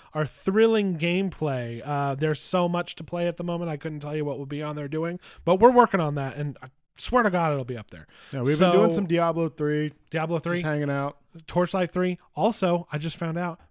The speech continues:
Speaker 1: Magic, the new Magic the Gathering A R P, uh, A R P G that is free is coming out in, like, two days, and it looks pretty cool. And I, and I downloaded that, so we need to play that.
Speaker 2: Yeah,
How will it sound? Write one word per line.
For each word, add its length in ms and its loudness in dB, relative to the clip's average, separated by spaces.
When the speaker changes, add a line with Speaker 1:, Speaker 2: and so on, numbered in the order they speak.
Speaker 1:
Magic, 800 -4
the 160 -6
new 160 -2
Magic 400 -4
the 60 -6
Gathering 520 -4
A 200 -4
R 160 -2
P, 240 -10
uh, 180 -4
A 180 -2
R 140 -2
P 220 -6
G 240 -6
that 160 -2
is 140 -4
free 440 2
is 120 -2
coming 320 -4
out 120 -4
in, 80 -8
like, 200 -6
two 200 -4
days, 380 -2
and 160 -6
it 80 -8
looks 260 -4
pretty 300 -2
cool. 480 -10
And 100 -4
I, 60 -2
and 160 -4
I 120 -2
downloaded 480 0
that, 240 -2
so 100 -10
we 80 -4
need 160 -4
to 80 -8
play 280 -8
that. 280 -12
Speaker 2:
Yeah, 460 -4